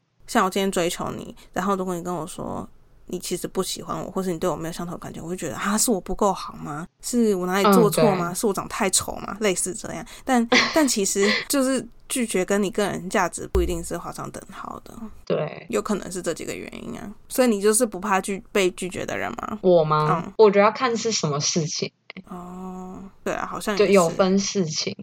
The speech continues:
Speaker 2: 我觉得如果告白被拒绝，通常都蛮伤的吧。
Speaker 1: 对啊。
Speaker 2: 应该没有办法一笑置之。
Speaker 1: 嗯。
Speaker 2: 因为你喜欢人家。
Speaker 1: 对啦。
Speaker 2: 就，就像你刚刚说，你会觉得说，是不是我被拒绝，就是因为，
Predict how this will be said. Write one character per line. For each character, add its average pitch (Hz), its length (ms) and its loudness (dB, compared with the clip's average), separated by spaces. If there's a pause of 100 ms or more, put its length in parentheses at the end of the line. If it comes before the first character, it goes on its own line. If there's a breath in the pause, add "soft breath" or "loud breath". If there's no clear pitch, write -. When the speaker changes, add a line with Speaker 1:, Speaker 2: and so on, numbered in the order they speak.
(100)
Speaker 2:
我 262 100 4
觉 302 160 4
得 403 80 6
如 392 140 6
果 277 160 6
告 208 180 6
白 151 200 4
被 170 160 6
拒 170 240 0
绝， - 360 -4
通 185 220 4
常 170 180 2
都 151 120 6
蛮 156 260 0
伤 143 400 -2
的 147 140 2
吧。 - 120 -4 (220)
Speaker 1:
对 247 180 0
啊。 202 600 -2
Speaker 2:
应 254 100 4
该 359 160 2
没 339 80 0
有 233 100 4
办 196 200 4
法 - 160 0
一 160 200 -2
笑 160 360 4
置 160 420 -2
之。 139 400 -4 (220)
Speaker 1:
嗯。 190 360 -2 (420)
Speaker 2:
因 330 100 4
为 403 120 8
你 208 80 6
喜 160 320 2
欢 165 240 4
人 151 280 0
家。 139 600 0
Speaker 1:
对 - 180 -6
啦。 - 300 -10 (200)
Speaker 2:
就， 233 160 6
就 269 120 4
像 277 140 4
你 190 60 6
刚 160 120 4
刚 175 80 4
说， 175 160 4
你 160 140 2
会 165 140 4
觉 151 160 2
得 135 80 -2
说， 151 260 2
是 165 100 0
不 165 60 -4
是 170 100 4
我 156 140 4
被 151 140 4
拒 156 160 -2
绝， 165 120 -2
就 151 60 0
是 147 140 -2
因 156 120 0
为， 151 320 2